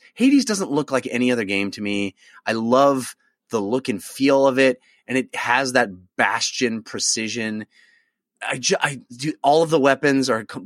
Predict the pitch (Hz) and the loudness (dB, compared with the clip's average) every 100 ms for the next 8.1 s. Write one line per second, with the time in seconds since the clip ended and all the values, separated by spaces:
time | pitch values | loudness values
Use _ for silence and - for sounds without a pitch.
0 | 113 123 143 139 110 131 - 135 127 117 | -6 0 2 2 0 -2 0 2 2 0
1 | - - _ _ _ _ _ _ 113 123 | -2 -4 _ _ _ _ _ _ -8 -6
2 | - - 175 160 160 143 104 120 135 139 | -4 -2 0 2 2 0 -2 -2 0 0
3 | 120 _ _ - 123 - 143 131 - 127 | -2 _ _ -2 -2 2 2 2 -2 2
4 | 110 110 107 107 104 90 90 87 95 92 | 4 2 0 -4 -6 -4 -6 -8 -10 -10
5 | 90 _ _ - 98 - - - 135 - | -12 _ _ -18 -16 -16 -16 -12 -6 -2
6 | 196 175 - - 185 175 147 165 - - | -2 -2 -2 -2 -2 -4 0 2 0 -6
7 | - - 156 - 160 185 - 226 202 170 | -12 -6 -4 0 0 2 0 -2 -2 -4